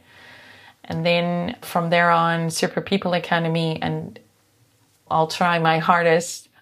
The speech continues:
until probably I die. <laughs> I'll die at one point, so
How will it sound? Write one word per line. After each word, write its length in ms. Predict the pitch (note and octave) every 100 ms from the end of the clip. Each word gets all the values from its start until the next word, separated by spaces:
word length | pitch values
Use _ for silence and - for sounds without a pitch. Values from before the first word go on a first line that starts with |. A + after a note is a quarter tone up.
| -
until 480 | G3+ G3 G#3+ F#3+ F#3+
probably 560 | - C4+ D4 A#3+ A3+ -
I 120 | F3
die. 280 | D#3+ D#3 - _ _ A#3+
<laughs> 760 | A#3 - - - - - -
I'll 140 | G#3 A#3
die 280 | A3+ A3
at 160 | F#3 F3+
one 260 | F#3+ F#3 E3+
point, 360 | F#3+ E3+ F#3+
so 440 | - F3 E3+ G3+